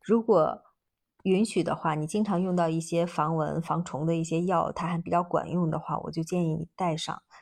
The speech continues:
那里的蚊子真的还是挺厉害的。我本身属于敏感性的那种肤-，皮肤，所以有时候去到哪里一咬的话，那个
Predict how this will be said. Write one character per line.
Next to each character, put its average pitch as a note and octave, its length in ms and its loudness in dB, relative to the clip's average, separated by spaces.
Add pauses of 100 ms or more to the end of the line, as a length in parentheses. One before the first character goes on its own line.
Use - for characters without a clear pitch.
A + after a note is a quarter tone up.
(140)
那 F#3 80 -2
里 F3 120 4
的 D3+ 140 -2
蚊 C#3+ 200 -4
子 E3 200 -4
真 F3 260 0
的 - 240 -2
还 - 180 -6
是 E3 140 -4
挺 - 300 -12
厉 D#3 160 -2
害 - 280 -10
的。 - 120 -16 (560)
我 C3+ 200 0
本 C#3+ 220 -2
身 G3+ 100 0
属 G3+ 220 -4
于 B1 360 -6
敏 D#3 220 0
感 D#3 220 0
性 D#3+ 220 -4
的 D3 100 -2
那 D3+ 140 0
种 C#3+ 180 -4
肤-， - 180 -20 (640)
皮 D#3+ 180 0
肤， E3 280 -2
所 F3 120 -2
以 F3 120 2
有 D3+ 100 0
时 - 80 -4
候 F3 80 2
去 F3 160 -4
到 E3 220 2
哪 D3 200 0
里 D#3+ 300 -2
一 G3 120 -2
咬 - 200 0
的 D#3+ 80 -4
话， D3 340 -4 (120)
那 - 160 -8
个 - 340 -10